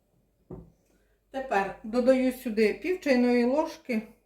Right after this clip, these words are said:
ось так, солі. Також перемішую все. В мене тут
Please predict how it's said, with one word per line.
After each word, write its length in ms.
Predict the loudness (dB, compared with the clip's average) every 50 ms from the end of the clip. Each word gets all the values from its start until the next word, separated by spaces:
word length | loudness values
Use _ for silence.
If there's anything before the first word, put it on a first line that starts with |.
| _ _
ось 140 | -20 -20 -18
так, 400 | -12 -10 -10 -10 -10 -14 -20 -20 _ _ _ _ _ _ _ _ _ _ _ _ _
солі. 680 | _ -20 -6 -2 -2 0 2 2 2 2 0 0 -2 -6 -18 _ _ _ _ _ _ _ _ _ _ _ _ _ _ _ _ _ _ -10 -10 -10 -10 -16 _ _ _ _ _ _ _ _ -12 -10 -8 -8 -10 -10 -12 _
Також 380 | -12 -12 -12 -10 -12 -12 -12 -12
перемішую 840 | -12 -8 -6 -2 0 0 2 2 2 0 -2 -12 -12 -10 -10 -10 -10
все. 380 | -12 -10 -6 -6 -6 -6 -6 -12 -16 -20 _ _ _ _ _ -20 _ _ _ -20 _ _ -20 _ _ _ _ _ _ _ _ _ _ -20 -20 -20 _ _ _ _ _ _ _ _ _ _ _ _ _ _ _ _ _ _ _ _ _ _ _ _ _ _ _ _ _ _ _ _ _ _ _ -2
В 80 | 2
мене 400 | 4 4 6 6 4 4 2 2
тут 420 | -2 -2 -2 -2 -2 -2 -6 -18